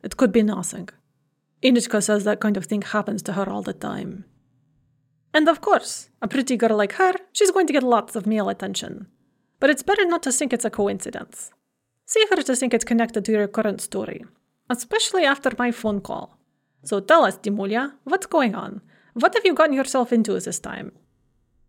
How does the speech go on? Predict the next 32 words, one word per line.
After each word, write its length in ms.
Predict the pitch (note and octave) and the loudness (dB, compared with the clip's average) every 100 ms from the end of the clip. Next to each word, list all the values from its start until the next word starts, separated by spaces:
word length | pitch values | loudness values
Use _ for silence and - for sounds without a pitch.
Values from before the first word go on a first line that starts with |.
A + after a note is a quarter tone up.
| _ _ _ _ _ _ _ _ _ _ _ _ | _ _ _ _ _ _ _ _ _ _ _ _
"Oil," 640 | A#3 G#3 G3 F3+ F3 F3 - _ _ _ | 6 6 2 -2 -8 -12 -16 _ _ _
said 300 | - G3+ F#3 | -4 -2 -2
Dima. 420 | G#3 F#3+ F#3+ A#3 - _ _ _ _ _ _ _ _ _ - | -4 -4 -4 -8 -10 _ _ _ _ _ _ _ _ _ 2
"Well, 300 | A3+ F#3 F3+ | 2 4 0
of 200 | G#3+ - | -6 -2
course," 520 | G4 C4+ - - - _ | 2 2 0 -10 -12 _
snapped 360 | - A3+ G3+ - | -6 -4 -2 -2
Galina 380 | G#3+ G3+ G3 G3 | 0 0 0 -2
Ivanovna. 560 | F#3 F#3 F#3 G#3 C#4+ - _ _ - | -4 -6 -6 -8 -10 -14 _ _ -2
"What 140 | G#4 G#4 | 2 4
isn't 200 | C4 A#3+ | 4 2
about 240 | G#3 G#3 | 0 2
oil 240 | A3+ G#3 | 4 4
in 120 | G3 F#3 | 2 -2
Russia? 520 | - - - - - _ _ _ | -4 -8 -12 -12 -18 _ _ _
But 120 | A3 | 2
there's 180 | C4 B3 | 4 4
more 220 | D4 D4+ | 6 6
to 180 | A#3 G3 | 4 -2
it 120 | - | -4
than 140 | G3+ G3 | -2 -2
that." 380 | F#3+ - - - _ _ _ _ _ _ _ _ _ _ _ _ _ _ _ _ _ _ _ | -2 -6 -10 -20 _ _ _ _ _ _ _ _ _ _ _ _ _ _ _ _ _ _ _
We 180 | B3+ A#3 | 0 2
dug 320 | A#3 A#3 A3+ | 6 6 4
the 80 | G#3+ | -2
story 460 | - A#3+ A#3 G#3 | -2 0 2 2
out 140 | - G#3 | 0 -2
of 140 | F3+ | -2
Dima 340 | G#3 G#3+ G3 F#3 | 0 0 0 -4
bit 180 | G3+ | -6
by 160 | - F#3+ | -6 -8
bit. 400 | F#3+ G3 F#3 - | -6 -10 -12 -20